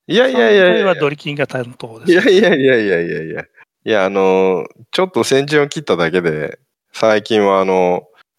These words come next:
Speaker 1: あの、もう一人のね、あの、レギュラーのゆかさんがだいぶ <laughs> 散財をこう、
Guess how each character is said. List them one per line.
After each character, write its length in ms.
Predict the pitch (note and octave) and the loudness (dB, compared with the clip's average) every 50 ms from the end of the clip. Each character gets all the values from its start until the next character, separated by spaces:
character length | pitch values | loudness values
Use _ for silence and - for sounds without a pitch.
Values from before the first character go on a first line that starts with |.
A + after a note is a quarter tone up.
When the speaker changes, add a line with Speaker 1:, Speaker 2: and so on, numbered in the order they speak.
| - - | -6 -4
Speaker 1:
あ 140 | F#2+ F2 E2+ | -2 -2 -2
の、 340 | E2+ D#2+ E2 D#2+ D#2+ D#2+ | -4 -6 -6 -6 -8 -6
も 140 | F2 F#2+ G2 | -2 -2 -2
う 20 | F2+ | -2
一 200 | - - F#2 E2+ | -2 -4 -4 -4
人 120 | D#2 D2 | -4 -6
の 120 | C#2+ C2+ | -10 -6
ね、 240 | D#2+ G2+ A2+ B2 A#2+ A#2 | -4 -2 -2 -2 -4 -4
あ 140 | G#2 F2 D#2+ | -4 -4 -4
の、 240 | D2 - B1 - - - _ _ _ _ - - - | -6 -10 -14 -16 -18 -20 _ _ _ _ -20 -18 -12
レ 520 | - G2+ - - F#2 F#2 F#2 F2+ F#2+ F#2 | -10 -10 -8 -8 -10 -8 -4 -2 -2 -2
ギ 100 | D#2+ E2 | -2 -4
ュ 20 | D#2+ | -8
ラ 120 | D#2+ D2+ | -10 -10
ー 20 | D2+ | -10
の 120 | D#2 E2 | -6 -4
ゆ 120 | F#2 F2+ | -4 -4
か 120 | - - - | -2 -4 -2
さ 140 | - G2+ G2+ | -2 -2 -2
ん 40 | |
が 140 | - - A2 | 0 0 -2
だ 160 | F#2 - G2 | -2 -2 -2
い 80 | F#2 F2+ | -2 -2
ぶ 340 | E2 E2+ E2+ F2 F#2+ - _ _ _ _ _ _ | -4 -2 -2 -2 -4 -4 _ _ _ _ _ _
<laughs> 300 | - - F3+ E3+ D3+ - | -12 -8 -8 -8 -8 -8
散 360 | - - - F#2+ F2 F2 F2+ F2 | -8 -6 -4 -2 -2 -2 -2 -2
財 240 | F#2 F2+ E2+ E2+ | -2 0 0 0
を 60 | E2+ E2+ | 0 0
こ 60 | |
う、 20 | C3+ | 0